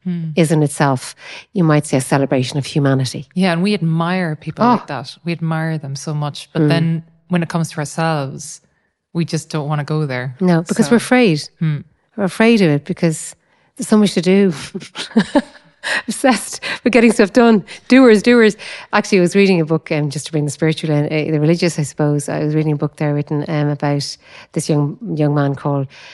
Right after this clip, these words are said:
Speaker 2: Pedro Ballesteros, who's twenty-one. He died of cancer and,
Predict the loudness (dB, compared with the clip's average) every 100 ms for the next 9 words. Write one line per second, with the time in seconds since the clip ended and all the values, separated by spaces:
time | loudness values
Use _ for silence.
0 | -20 -6 -2 0 0 -2 -2 0 0 0
1 | -2 -8 -10 -2 0 0 0 2 0 -2
2 | -4 -8 -8 -6 -6 -4 -4 -4 -6